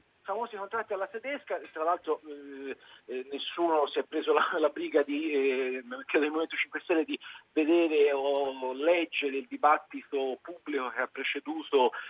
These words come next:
questa trattativa in Germania. Ci sono voluto tra l'altro centosettantuno giorni prima che il quarto governo Merkel nascesse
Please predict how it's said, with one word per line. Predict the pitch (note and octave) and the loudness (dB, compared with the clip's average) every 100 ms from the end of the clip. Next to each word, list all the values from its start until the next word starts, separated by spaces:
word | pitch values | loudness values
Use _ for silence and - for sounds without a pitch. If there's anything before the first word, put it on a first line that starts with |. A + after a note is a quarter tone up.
| - | -8
questa | - C#3+ C3+ | -6 -4 -4
trattativa | C#3 C3+ C#3 D#3+ D#3 C3+ | -4 -4 -4 -2 0 0
in | B2+ | 2
Germania. | C#3+ D#3 G3 F3 | 2 6 4 4
Ci | - | 0
sono | C3+ | -2
voluto | C3+ D3+ D3 C3+ | -2 -2 -2 0
tra | B2+ | 4
l'altro | C#3+ C#3 | 4 2
centosettantuno | - F3 E3+ D#3 C#3+ - C3+ - C#3+ | -2 -2 -2 -6 -10 -8 -8 -6 -6
giorni | C3+ F3 D3 | 2 2 2
prima | B2 C3 A#2+ | -2 -2 -2
che | |
il | B2+ | 2
quarto | C#3+ C#3 C3+ | 2 2 2
governo | C3 C#3 C#3 B2+ | 4 6 4 2
Merkel | C3+ C#3 - C3 | -2 -2 -4 -6
nascesse | D3 C#3+ - G#3+ A#3 - - E3+ | 0 4 6 6 4 -2 0 0